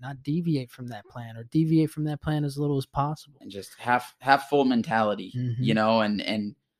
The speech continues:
Speaker 2: there's opportunity everywhere. And, you know, even here, like, even this city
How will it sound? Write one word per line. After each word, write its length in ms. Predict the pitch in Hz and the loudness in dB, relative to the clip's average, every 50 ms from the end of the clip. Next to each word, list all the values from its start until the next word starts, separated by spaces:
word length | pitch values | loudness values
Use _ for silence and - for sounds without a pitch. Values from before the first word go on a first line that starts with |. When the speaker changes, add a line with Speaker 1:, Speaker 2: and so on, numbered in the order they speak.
| _ _ _ _ _ | _ _ _ _ _
Speaker 2:
there's 200 | - 123 127 127 | 4 4 6 6
opportunity 720 | 143 135 135 - 143 - - - 131 131 127 127 131 127 | 6 6 6 4 2 0 2 2 4 4 4 2 2 2
everywhere. 680 | 123 123 123 123 123 123 123 120 120 123 120 117 - - - | 2 2 2 2 2 4 4 4 4 4 4 0 -2 -4 -6
And, 440 | 104 107 104 104 104 104 104 101 - _ _ _ _ _ _ _ - | -4 -2 -2 -2 -2 -2 -4 -6 -8 _ _ _ _ _ _ _ -4
you 100 | - 110 | 0 2
know, 240 | 113 107 107 104 - _ _ _ _ - - _ _ - 101 - _ - | 2 2 2 0 -4 _ _ _ _ -20 -20 _ _ -20 -20 -20 _ -4
even 260 | 143 147 160 160 147 143 | 0 2 4 4 4 2
here, 400 | 131 143 139 131 123 110 101 104 | 4 6 6 6 6 6 4 2
like, 220 | 110 107 104 - - - | 0 0 -2 -2 -2 2
even 400 | 143 151 156 147 147 147 139 135 | 4 4 4 6 4 4 6 4
this 200 | 135 135 135 - | 4 2 0 -2
city 540 | - 143 135 113 110 110 110 110 107 _ | 2 2 2 4 2 0 -2 -4 -6 _